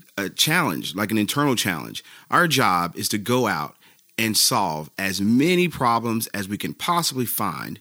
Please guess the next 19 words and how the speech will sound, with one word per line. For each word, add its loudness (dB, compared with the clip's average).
and 0
offer 2
clients, -2
our 0
clients, -4
as -4
many 6
of 2
the 0
best -2
options 0
that -4
we -2
can, -2
that -4
we -2
can -4
put 0
together 0